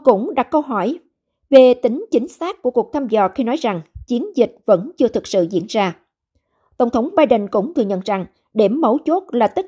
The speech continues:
cả dữ liệu thăm dò hiện tại, điều mà tôi nghĩ là còn sớm, vì chiến dịch thực sự thậm chí còn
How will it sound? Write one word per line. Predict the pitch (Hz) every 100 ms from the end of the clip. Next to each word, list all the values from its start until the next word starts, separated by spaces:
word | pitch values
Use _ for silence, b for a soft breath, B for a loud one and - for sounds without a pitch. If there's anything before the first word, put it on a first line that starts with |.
| -
cả | 185
dữ | 233 269
liệu | 254 190
thăm | 190 254
dò | 202
hiện | 190 190
tại, | - 180 170 b b b b
điều | 254 269
mà | 247 247 240
tôi | - 302
nghĩ | 240 185 311
là | 262 220
còn | - 196
sớm, | - 208 254 494 _ _ _
vì | 208 262 254
chiến | 254 254 381
dịch | 415 - -
thực | 262
sự | - 247 196 175 -
thậm | - 196 -
chí | 214 381 -
còn | 214